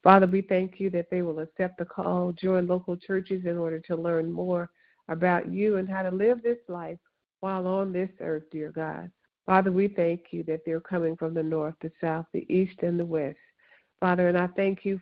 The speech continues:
for our sister who prayed so beautifully for us, dear God. Lord, we just ask that you would pour back into her all that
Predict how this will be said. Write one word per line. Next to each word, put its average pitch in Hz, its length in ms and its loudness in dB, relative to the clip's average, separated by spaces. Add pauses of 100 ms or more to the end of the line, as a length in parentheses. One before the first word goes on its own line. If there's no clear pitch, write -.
for 165 340 0 (300)
our 180 300 -2
sister 196 360 -2
who 190 120 0
prayed 180 440 0
so 196 100 -4
beautifully 180 640 -4
for 175 160 -6
us, 156 140 -6 (120)
dear 170 180 -6
God. 175 300 -4
Lord, 214 280 0
we 233 180 0
just 240 260 -2
ask 220 340 -2 (520)
that 190 200 -6
you 214 80 -4
would 196 220 0
pour 208 200 -2
back 185 300 -4
into 185 260 -6
her 180 360 -4
all 202 320 -2
that 196 160 -2